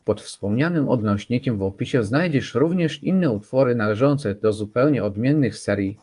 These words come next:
opowieści z innych zakątków świata i innych ścieżek wyobraźni. Zachęcam cię, abyś zajrzał także do tych historii, jeśli twoja ciekawość nie została jeszcze nasycona, a dusza domaga się kolejnych opowieści.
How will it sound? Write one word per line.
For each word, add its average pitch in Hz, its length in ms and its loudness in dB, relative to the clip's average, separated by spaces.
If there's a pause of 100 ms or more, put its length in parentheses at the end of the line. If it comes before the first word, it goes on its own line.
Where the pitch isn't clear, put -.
(160)
opowieści 113 580 -2
z - 160 -12
innych 143 320 4
zakątków 110 540 -4
świata 139 420 -2
i 113 180 -2
innych 139 300 2
ścieżek 120 480 -2
wyobraźni. 98 680 -2 (1160)
Zachęcam 131 640 0
cię, 98 260 -2 (180)
abyś 98 340 -2
zajrzał 117 440 2
także 107 380 0
do 104 100 0
tych 104 160 -8
historii, 120 600 -2 (220)
jeśli 123 360 -2
twoja 127 320 0
ciekawość 113 680 -2
nie 113 120 0
została 127 460 2
jeszcze 120 280 -2
nasycona, 107 680 -2
a 127 100 0
dusza 160 340 2
domaga 127 360 2
się 104 240 -4
kolejnych 107 520 0
opowieści. 127 760 0